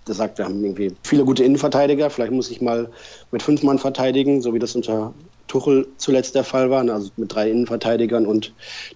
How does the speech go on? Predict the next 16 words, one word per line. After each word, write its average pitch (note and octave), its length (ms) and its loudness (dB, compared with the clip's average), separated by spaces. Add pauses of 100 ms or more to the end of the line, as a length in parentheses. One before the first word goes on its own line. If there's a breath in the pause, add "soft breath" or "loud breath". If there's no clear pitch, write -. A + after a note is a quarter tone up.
dann A2+ 180 4
dazu A2 240 0
zwei A2 200 0
offensiven A2 440 2
Außen, C3 400 2
dann G#2+ 140 -4
hätten G#2+ 200 -4
wir A2+ 60 -2
eine A2+ 140 0
Doppel-Sechs A2+ 480 -2
in A#2+ 80 2
der A2+ 100 4
Mitte A#2 240 2
und A2 140 2
drei A2 180 -4
Stürmer. A#2+ 480 0